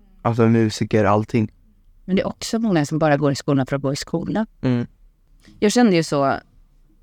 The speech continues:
Speaker 2: tyvärr också, Arvin,
Speaker 1: Mm.
Speaker 2: när jag gick på gymnasiet, att det var liksom, vad ska jag säga, en nivå. Jag var ute och jobba,
Speaker 1: Ja.
Speaker 2: eh, varje helg.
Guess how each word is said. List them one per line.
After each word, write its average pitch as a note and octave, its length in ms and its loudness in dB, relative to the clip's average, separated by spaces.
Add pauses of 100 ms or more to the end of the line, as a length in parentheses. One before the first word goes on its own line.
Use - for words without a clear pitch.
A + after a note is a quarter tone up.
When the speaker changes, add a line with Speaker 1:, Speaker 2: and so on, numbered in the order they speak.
(140)
Speaker 2:
tyvärr D#3+ 260 4
också, E3+ 680 -2
Arvin, G#2 360 0 (100)
Speaker 1:
Mm. B2+ 240 0
Speaker 2:
när D#3 120 0
jag C#3 140 2
gick C3 140 -4
på C3 80 -2
gymnasiet, B2+ 720 -4 (420)
att - 220 -4
det D3 120 -8
var D#3 220 4
liksom, C#3+ 440 2 (640)
vad D3+ 100 -4
ska - 100 -4
jag C#3+ 60 0
säga, C#3+ 220 0
en C#3+ 400 2
nivå. D#3 680 2 (560)
Jag C#3+ 140 2
var F3+ 80 4
ute D3+ 200 2
och C3+ 40 4
jobba, C3+ 400 2 (240)
Speaker 1:
Ja. B2 240 0
Speaker 2:
eh, - 460 -4 (440)
varje C3+ 260 4
helg. A#2+ 440 -4